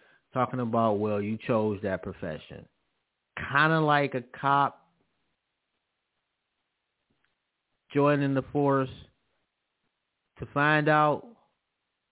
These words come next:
that you can only box the enemies. The, the, I mean, not the enemies,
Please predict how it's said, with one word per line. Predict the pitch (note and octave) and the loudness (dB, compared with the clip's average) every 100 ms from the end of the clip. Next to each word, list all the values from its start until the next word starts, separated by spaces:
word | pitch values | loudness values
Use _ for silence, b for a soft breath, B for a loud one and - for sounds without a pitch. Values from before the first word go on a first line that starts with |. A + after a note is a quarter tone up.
| _ _ _ _ _ _ _ _ _ _ _ _ _ _ | _ _ _ _ _ _ _ _ _ _ _ _ _ _
that | A2 - | -14 -12
you | C3 | -12
can | C#3 | -6
only | C3+ C3+ B2+ | -4 -2 -4
box | G#2 C3 A2 - - - - _ _ _ _ _ _ _ _ _ _ _ _ _ _ _ _ _ _ _ _ _ _ _ _ _ _ _ _ _ _ _ _ _ _ | 0 0 0 -6 -18 -20 -20 _ _ _ _ _ _ _ _ _ _ _ _ _ _ _ _ _ _ _ _ _ _ _ _ _ _ _ _ _ _ _ _ _ _
the | A#2+ - | -14 -12
enemies. | A2 G2 D#2+ B1+ - - _ _ _ | -12 -12 -16 -20 -20 -20 _ _ _
The, | G#2 G2 C2 D#2 | -14 -14 -14 -16
the, | - - _ G2 | -18 -20 _ -14
I | |
mean, | A2 G#2+ | -12 -10
not | A2+ G#2+ | -10 -12
the | G2 | -14
enemies, | F2+ G2+ F#2 F#2 | -16 -16 -16 -18